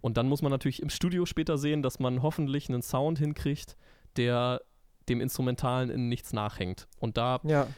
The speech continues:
Speaker 1: bedient man sich heutzutage schon auch ganz gerne immer noch mal so ein paar, ähm, ja, Effekten einfach und Möglichkeiten. Aber nicht unbedingt mehr, was man bei einer instrumentalen, ähm, äh, Produktion machen würde.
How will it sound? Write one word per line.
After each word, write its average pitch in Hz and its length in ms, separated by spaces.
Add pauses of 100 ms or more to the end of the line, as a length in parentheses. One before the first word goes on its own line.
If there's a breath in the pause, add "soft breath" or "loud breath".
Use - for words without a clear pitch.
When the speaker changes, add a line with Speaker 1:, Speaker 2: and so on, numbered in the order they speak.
(100)
Speaker 1:
bedient 156 240
man 139 120
sich 131 160
heutzutage 151 440
schon 147 220
auch - 100
ganz - 160
gerne 131 220
immer 135 140
noch 127 140
mal 127 160
so 120 80
ein 117 60
paar, 113 460 (100)
ähm, 107 480
ja, 90 220
Effekten - 560
einfach 98 320
und 101 100
Möglichkeiten. 95 720 (340 loud breath)
Aber 117 200
nicht 151 120
unbedingt 139 240
mehr, 135 200
was 135 160
man 127 140
bei 120 100
einer 120 140
instrumentalen, 113 840 (240)
ähm, 95 400 (720)
äh, 110 80
Produktion 101 520
machen 92 300
würde. 92 240